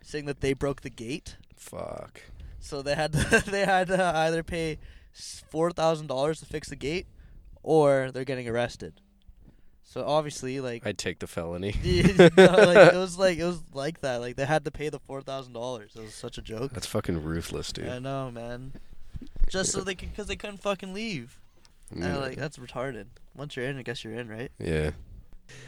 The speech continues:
Speaker 2: Uh, like, cars, cars are fun. Cars are fun to be in until they're not.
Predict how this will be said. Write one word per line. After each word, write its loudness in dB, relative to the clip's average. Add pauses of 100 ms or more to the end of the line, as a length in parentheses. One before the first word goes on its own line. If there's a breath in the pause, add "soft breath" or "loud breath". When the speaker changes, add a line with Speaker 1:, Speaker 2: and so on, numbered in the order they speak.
(180 loud breath)
Speaker 2:
Uh, 2 (220)
like, -6
cars, 2
cars 4
are 2
fun. 0 (460)
Cars 2
are 0
fun 2
to 0
be 2
in 2
until -4
they're -2
not. -6